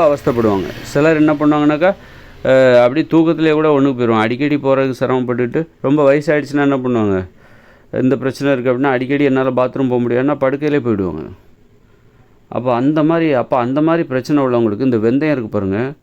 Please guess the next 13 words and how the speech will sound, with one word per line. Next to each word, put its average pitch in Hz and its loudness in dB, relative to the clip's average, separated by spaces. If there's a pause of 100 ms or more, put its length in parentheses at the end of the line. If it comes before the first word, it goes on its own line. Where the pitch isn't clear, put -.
(420)
அது 113 0
என்ன 123 2
பண்ணுதுன்னா, 110 0 (640)
ச-, 123 -2 (280)
ச-, 120 -2 (340)
அதாவது 127 0
ரத்தத்துல 135 0
உள்ள 135 2
சர்க்கரையோட 131 0
அளவு 120 0
குறைக்குது, 107 -2 (140)
பயத்தை 113 0
குறைக்குது, 110 -4